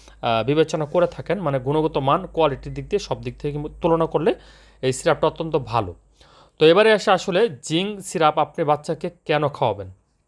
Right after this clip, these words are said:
দেখেন, বাচ্চাদের, আহ, ব্রেনের ডেভেলপমেন্ট এবং, আহ, যে, আহ, শারীরিক যে দক্ষতা, বিশেষ করে আমি বলবো যে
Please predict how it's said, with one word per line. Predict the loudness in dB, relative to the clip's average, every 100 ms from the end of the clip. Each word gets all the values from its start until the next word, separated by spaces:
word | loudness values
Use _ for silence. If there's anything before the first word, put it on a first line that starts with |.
| _ _ _ _
দেখেন, | 0 4 2 0 -6 _ _ _ _ _
বাচ্চাদের, | 2 2 2 4 6 4
আহ, | 2 -2 -2 -2 -2
ব্রেনের | 0 2 2
ডেভেলপমেন্ট | 0 2 2 2 0 -10 -10 -16 _ -4
এবং, | 0 2 2 0
আহ, | -2 -2 -2
যে, | 0 2 2 -2 -12 -14 -2
আহ, | 2 4 4 2
শারীরিক | -2 0 2 2 -2
যে | -6
দক্ষতা, | 2 2 2 -2 -6 -4 -6 -8 _ _ _
বিশেষ | -6 -6 -2
করে | 2 2
আমি | 4
বলবো | 2 4 2
যে | 2 2